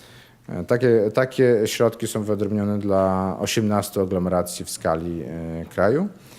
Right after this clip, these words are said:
Obszary strategicznej interwencji czterdzieści milionów euro, całość programu miliard osiemdziesiąt osiem milionów euro. E, dla wtajemniczonych jest jeszcze rezerwa wykonania, taki,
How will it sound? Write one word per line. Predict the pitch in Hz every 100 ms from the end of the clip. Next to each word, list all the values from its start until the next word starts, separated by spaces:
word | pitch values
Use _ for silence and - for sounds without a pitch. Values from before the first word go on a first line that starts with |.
| - - - -
Obszary | - 82 139 165 139
strategicznej | 143 127 117 107 107
interwencji | - 101 104 - 98
czterdzieści | - 98 104 117 -
milionów | 113 107 98 104
euro, | 98 98
całość | - 131 120 104 - _
programu | - 104 104 101 98
miliard | 101 98 92 90 -
osiemdziesiąt | 92 - 85 82 85
osiem | 85 85
milionów | 82 87 82 82 -
euro. | 104 104 101 90 - - - - -
E, | - 92 92 90 90 90
dla | 95 110 107
wtajemniczonych | 117 104 104 95 107 101 92
jest | 92 -
jeszcze | 90 101 95
rezerwa | 95 101 95 92
wykonania, | 87 92 - 90 98 107 104 95
taki, | 95 90 - 90 90